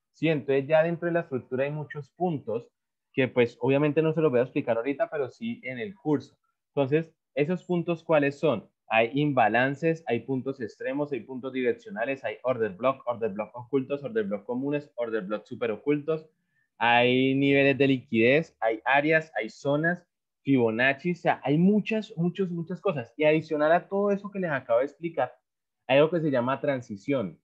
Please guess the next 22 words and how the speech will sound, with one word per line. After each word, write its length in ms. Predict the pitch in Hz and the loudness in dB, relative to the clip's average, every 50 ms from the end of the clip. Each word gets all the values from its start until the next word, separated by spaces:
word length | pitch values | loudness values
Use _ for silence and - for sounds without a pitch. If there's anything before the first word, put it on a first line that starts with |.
| _ _ _ _ | _ _ _ _
¿sí? 100 | _ - | _ 2
Algo 220 | 147 147 151 156 156 | 4 6 6 6 4
que 80 | 170 | 0
se 60 | 160 151 | -2 -2
llama 220 | 127 113 117 120 | -2 -2 -2 -2
transición. 600 | 113 135 123 120 110 101 95 - 131 107 90 - _ _ _ _ _ _ _ | -2 -4 -6 -6 -8 -10 -6 -4 -4 -4 -4 -8 _ _ _ _ _ _ _
Entonces, 300 | - 151 170 180 165 156 147 143 143 | 2 2 2 2 0 -6 -12 -10 -4
llévense 360 | 135 175 190 202 190 190 170 | 0 2 2 2 2 0 -2
eso 160 | 156 151 - | -4 -4 -2
en 60 | 170 165 | -2 -2
la 140 | 160 156 | -2 0
cabeza. 340 | - 131 120 107 - - - _ _ _ _ _ _ _ _ _ _ _ _ _ _ _ _ _ _ _ _ _ _ _ _ _ _ _ | 2 4 4 4 2 -2 -8 _ _ _ _ _ _ _ _ _ _ _ _ _ _ _ _ _ _ _ _ _ _ _ _ _ _ _
Apúntenlo. 680 | - 127 127 - 151 160 147 127 - 107 98 90 80 - - _ _ _ _ _ _ | -4 -4 -2 0 2 2 2 2 0 -2 -4 -4 -6 -10 -14 _ _ _ _ _ _
El 240 | - 135 135 123 - | 0 0 0 0 0
precio 480 | - 170 180 175 160 - 196 190 185 | 2 2 2 2 2 0 0 0 0
siempre 500 | - - 190 196 196 196 185 196 185 196 | -2 -2 0 0 2 0 0 -2 -2 -2
inicia 340 | 196 190 190 190 185 190 196 | 0 0 0 0 -2 -2 -2
una 200 | 190 190 190 185 | -2 -2 -2 -4
transición 720 | 185 165 156 147 143 120 107 - _ 151 170 202 240 - _ _ _ _ _ _ | -4 -6 -8 -8 -8 -12 -20 -16 _ -6 -6 -6 -6 -8 _ _ _ _ _ _
desde 360 | - 120 147 147 131 131 143 135 | 2 4 4 4 6 4 4 2
su 160 | 143 147 143 | 2 0 -2
microtendencia 1120 | 139 139 135 127 - 127 127 123 123 120 110 107 107 131 151 180 190 185 196 214 226 240 | 0 -2 -2 -2 -2 0 0 0 0 -2 -4 -2 0 0 0 0 0 0 0 0 0 0